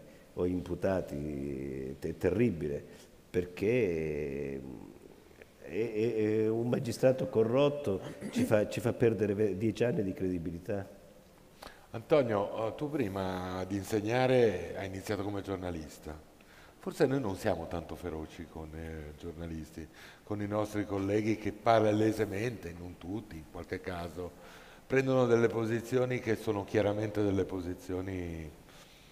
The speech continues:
Speaker 2: in favore del potente, in favore anche della criminalità organizzata. Ah, tu sei calabrese, no? Ah,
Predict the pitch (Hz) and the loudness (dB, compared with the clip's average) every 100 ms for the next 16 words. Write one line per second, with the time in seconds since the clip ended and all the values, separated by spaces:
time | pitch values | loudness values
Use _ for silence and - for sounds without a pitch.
0 | - - - - - - - 123 135 123 | -20 -20 -20 -20 -20 -16 -8 0 4 6
1 | 131 107 95 95 135 85 92 87 98 101 | 6 4 2 2 2 2 0 0 0 2
2 | 120 127 101 90 87 87 87 87 85 90 | 2 2 2 2 2 -2 -4 -4 -4 -4
3 | 90 101 117 - 85 - - - - - | -4 0 2 0 -6 -10 -16 -18 -20 -14
4 | - 101 87 - 127 - 101 92 107 82 | -6 -2 -2 -4 -4 4 6 8 6 6
5 | - 80 - - - - - - - - | 0 -4 -4 -2 2 6 10 12 12 10
6 | - - 101 95 85 80 | 8 4 4 4 4 2